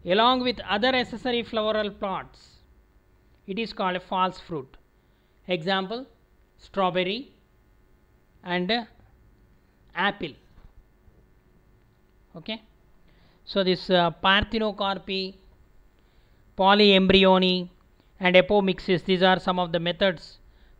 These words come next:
Parthenocarpy means formation of fruit without fertilization is called parthenocarpy. Parthenocarpic fruits are seedless fruits.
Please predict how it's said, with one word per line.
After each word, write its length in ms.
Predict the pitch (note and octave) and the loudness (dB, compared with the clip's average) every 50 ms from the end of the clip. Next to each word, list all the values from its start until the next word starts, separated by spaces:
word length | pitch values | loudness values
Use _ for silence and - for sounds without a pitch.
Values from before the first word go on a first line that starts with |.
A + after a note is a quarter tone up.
| - | -4
Parthenocarpy 840 | F3+ F#3 G3+ G#3+ G3+ A3 A3 G#3+ G3+ G3+ G3+ F#3+ F#3 F#3 G3 F#3+ F3+ | -2 -2 -2 -2 -4 -6 -6 -6 -4 -4 -4 -4 -4 -4 -6 -6 -4
means 380 | F#3 G#3 A#3 C#4+ - - - _ _ _ _ _ _ _ _ _ - - - _ - | -4 -4 -6 -6 -8 -14 -18 _ _ _ _ _ _ _ _ _ -20 -20 -20 _ -14
formation 500 | - - F#3+ G3 A3 A3+ A#3+ A#3 - A#3 | -8 -4 -2 -2 -2 -2 -2 -4 -4 -4
of 160 | A#3 A3 - | -6 -6 -6
fruit 200 | - A3+ A3+ G#3 | -6 -6 -6 -6
without 320 | F#3 G3+ G3 G#3+ G#3 G3+ - | -4 -4 -2 0 0 0 -2
fertilization 640 | - G3+ F#3 E3+ F#3+ F#3+ G3 F#3+ F#3+ F#3 - A3 G3 | -2 -6 -4 -2 0 0 0 2 0 -2 -2 -2 -6
is 120 | F#3 D#3+ | -6 -6
called 280 | - - F3+ F3 E3+ - | -4 -2 -2 -2 -2 0
parthenocarpy. 920 | E3+ E3+ F3 E3 - G3 F#3+ F#3 F3 - F#3 F3+ F3 - G#3+ A#3+ C4+ - - - - - - - - _ | 0 0 0 0 -4 -4 -4 -4 -2 -2 -4 -4 -4 -4 -6 -6 -6 -8 -14 -20 -20 -20 -20 -20 -16 _
Parthenocarpic 760 | - F#3+ G3 G#3+ G#3 A#3 A3+ G#3+ F#3+ G#3+ G3+ G3 G#3+ G3+ G3+ | -4 -4 -4 -2 -2 -4 -4 0 2 2 0 2 0 -4 -6
fruits 300 | - G#3 G3 G3 - - A3 | -4 -6 -6 -6 -4 -4 -2
are 180 | A3 C4 E4+ - | -2 -2 -2 -4
seedless 480 | - - - G#3+ G#3 G3+ G3 F#3+ F#3+ | -6 -4 -2 -2 0 0 -2 -2 -4
fruits. 500 | - - - D#3+ C#3+ - - - - - | -6 -10 -10 -8 -10 -10 -14 -20 -20 -20